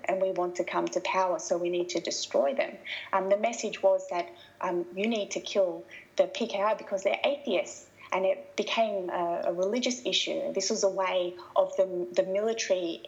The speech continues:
um, explaining the killings, but also, I think, mutating the responsibility for what actually happened in nineteen sixty-five, because you have the people who participated, um, feeling as if, you know, they had,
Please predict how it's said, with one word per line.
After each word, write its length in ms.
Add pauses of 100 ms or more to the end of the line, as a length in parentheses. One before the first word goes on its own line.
(120)
um, 300
explaining 580
the 100
killings, 540 (320)
but 100
also, 580 (300)
I 120
think, 560 (260)
mutating 600
the 60
responsibility 840
for 160
what 180
actually 380
happened 340
in 80
nineteen 320
sixty-five, 680
because 340
you 100
have 320 (460)
the 80
people 640
who 100
participated, 880 (400)
um, 380
feeling 320
as 160
if, 240
you 60
know, 200
they 480
had, 200